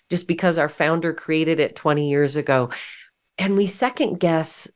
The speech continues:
our intuition, which is one of the wisest parts of ourself that we bring to any decision making. And you've heard me say it many times before, we know our truth long before we speak it. So checking in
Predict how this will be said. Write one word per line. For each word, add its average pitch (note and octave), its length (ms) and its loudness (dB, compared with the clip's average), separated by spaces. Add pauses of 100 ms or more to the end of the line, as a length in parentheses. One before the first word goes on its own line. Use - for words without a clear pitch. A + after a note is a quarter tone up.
(320)
our D#3+ 280 0
intuition, F#3 800 0
which E3 160 -2
is G3 160 0
one G3+ 220 0
of G3 100 -4
the G3 100 -2
wisest G#3+ 960 -2 (540)
parts - 480 -2
of D#3 160 -2
ourself D3 560 0
that - 160 -2
we D3+ 120 0
bring C#3 420 0
to - 140 -4
any C#3 220 2
decision B2+ 480 0
making. B2+ 340 0
And C3+ 180 2
you've C#3+ 120 0
heard A#3 340 -2
me G3 180 2
say F#3 340 0
it - 200 -2 (300)
many G#3+ 460 2
times F3 440 -2
before, C3+ 600 0 (500)
we F3 240 -2
know F#3 340 2
our F3 140 0
truth C#3+ 540 -4 (640)
long F#3 420 0
before F#3 360 -2
we E3+ 120 -2
speak F3 380 -2
it. - 280 -2 (320)
So F3+ 200 -2
checking C4 500 -2
in C3+ 400 0